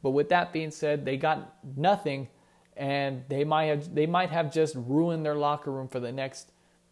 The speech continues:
well, at least for the next season. They keep him, if they keep him all year, obviously Jimmy Butler's gonna leave. It's not like he's under contract. So there's, there's that. Maybe you go all in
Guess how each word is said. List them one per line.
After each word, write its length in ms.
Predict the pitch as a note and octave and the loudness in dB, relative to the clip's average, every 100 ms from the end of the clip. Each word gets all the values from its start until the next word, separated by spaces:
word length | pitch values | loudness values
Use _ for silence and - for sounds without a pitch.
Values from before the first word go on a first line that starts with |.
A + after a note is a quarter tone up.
| _ | _
well, 200 | C#3+ E3 | 0 4
at 80 | D#3 | 4
least 160 | E3 E3+ | 2 -4
for 80 | B2+ | -6
the 80 | |
next 220 | A2+ A#2 - | -8 -8 -8
season. 360 | C3 - - - _ - | -8 -10 -18 -20 _ 0
They 120 | D#3+ | 2
keep 260 | D#3 A3+ A3+ | 6 6 6
him, 120 | G#3+ | 4
if 100 | G3 | 8
they 120 | A3+ | 8
keep 240 | A3 D4+ E4 | 8 6 6
him 120 | A3+ | 6
all 120 | G3 | 8
year, 160 | G3 G3 | 8 6
obviously 420 | F3 G3+ F#3 F#3+ | 6 4 2 0
Jimmy 220 | D#3+ F3+ | 2 4
Butler's 280 | E3 F#3 D#3+ | 6 6 4
gonna 160 | E3+ | 0
leave. 280 | B2+ D3+ C#3+ | 0 2 2
It's 160 | C3 - | -2 -2
not 140 | F3+ | 0
like 180 | E3 D3 | 2 2
he's 120 | D3+ | -2
under 200 | D#3 C3+ | -2 -2
contract. 640 | B2 D3+ D3 C#3 A2+ A2+ - _ _ | -2 -2 -2 -2 -2 -4 -10 _ _
So 320 | - E3+ D3 | 6 8 8
there's, 280 | D#3 G#3 F3 - - | 6 4 4 -2 -2
there's 260 | F3 D3 | 0 4
that. 360 | C3+ C3 - - - | 4 4 2 -10 -4
Maybe 240 | D#3 F3 | -2 0
you 120 | F3 | 2
go 300 | D3+ D#3+ E3 D#3+ | 4 4 4 2
all 320 | D#3 D#3 D3+ | 4 6 4
in 320 | D3+ D#3 | 0 -4